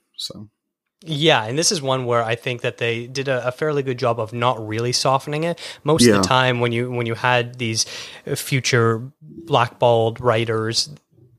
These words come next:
Speaker 2: their politics were so subversive in the point where you could almost not really notice them if you weren't looking for them.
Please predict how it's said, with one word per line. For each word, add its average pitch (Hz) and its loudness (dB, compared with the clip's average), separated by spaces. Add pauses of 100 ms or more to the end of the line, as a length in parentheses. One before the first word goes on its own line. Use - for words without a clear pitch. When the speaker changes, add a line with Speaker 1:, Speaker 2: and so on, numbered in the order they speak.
(140)
Speaker 2:
their 139 0
politics - -4
were 123 -6
so 120 2
subversive 123 0
in 117 -2
the 117 -2
point 120 -2
where 117 2
you 113 -8
could - -6
almost 120 2
not 123 2
really 117 0
notice 120 0
them 156 2
if - -4
you 113 0
weren't 110 0
looking 113 2
for 175 0
them. 214 -2